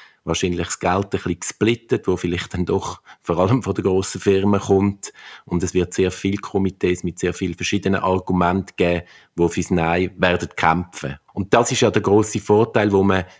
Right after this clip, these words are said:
bei der Nein-Kampagne hat, wenn man gegen eine Volksinitiative kämpft.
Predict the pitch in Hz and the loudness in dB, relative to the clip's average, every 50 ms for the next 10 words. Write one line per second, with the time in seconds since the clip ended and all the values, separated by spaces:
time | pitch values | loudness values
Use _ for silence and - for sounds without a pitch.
0 | _ _ _ _ _ - 104 95 98 95 95 92 101 127 131 - - 131 117 101 | _ _ _ _ _ -2 2 4 4 4 4 4 4 4 2 2 2 0 2 2
1 | 117 110 107 110 117 117 110 104 107 110 113 113 - - 98 95 95 98 92 92 | 2 2 4 4 4 4 2 2 2 2 0 -2 -4 -4 -2 0 0 0 0 0
2 | 90 - 92 92 - 98 87 87 87 - - 120 - - - - 107 95 90 87 | 0 0 -2 -2 -2 -2 -4 -4 -4 0 0 0 0 0 -2 -2 -2 -2 -2 -2
3 | - - 87 - - 92 87 - - - - - 98 98 110 117 107 - - - | -4 -4 -6 -4 -4 -6 -4 -4 -4 -6 -2 -2 0 0 0 0 -2 -4 -8 -14
4 | - - | -16 -18